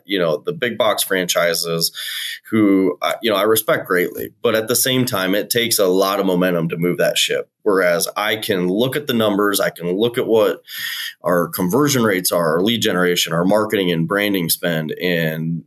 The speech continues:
and make really, uh, precise decisions and maneuver that ship a lot faster and quicker to capture a trend or a tide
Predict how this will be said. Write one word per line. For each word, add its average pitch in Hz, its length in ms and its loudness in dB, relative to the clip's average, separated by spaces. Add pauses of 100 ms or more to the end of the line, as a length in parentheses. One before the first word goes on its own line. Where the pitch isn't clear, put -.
(140)
and 80 420 -2
make 110 420 -2 (300)
really, 110 800 0 (560)
uh, 90 300 2
precise 110 480 -2
decisions 113 720 -2 (120)
and 98 280 0
maneuver 110 380 2
that 95 180 0
ship - 300 0
a 101 60 2
lot 87 280 0
faster 98 400 -2
and 85 120 -4
quicker 95 560 -2 (240)
to 104 300 2
capture 104 1040 0
a 87 160 2
trend 107 380 0
or 85 100 2
a 80 60 0
tide 87 600 -2